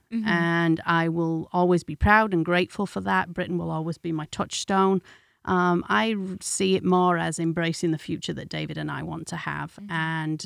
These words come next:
Speaker 2: to be more fully committed to the country who took us in. Plus, gotta be honest with you, second to my wedding day,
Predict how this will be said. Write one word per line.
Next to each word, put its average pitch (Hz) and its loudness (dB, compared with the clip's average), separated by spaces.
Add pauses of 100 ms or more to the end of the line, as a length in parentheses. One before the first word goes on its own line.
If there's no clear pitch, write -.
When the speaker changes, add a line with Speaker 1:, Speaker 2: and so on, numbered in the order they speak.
(140)
Speaker 2:
to 185 -2
be 160 -2
more 160 0
fully 180 -2
committed 170 0
to 165 -10
the 165 -8
country 160 -6 (320)
who 180 -4
took 156 -4
us 175 -2
in. 220 -2 (1120)
Plus, 247 0
gotta 165 -6
be 170 -6
honest 185 2
with 196 -2
you, 196 -4
second 202 0
to 180 0
my 165 0
wedding 180 2
day, 214 2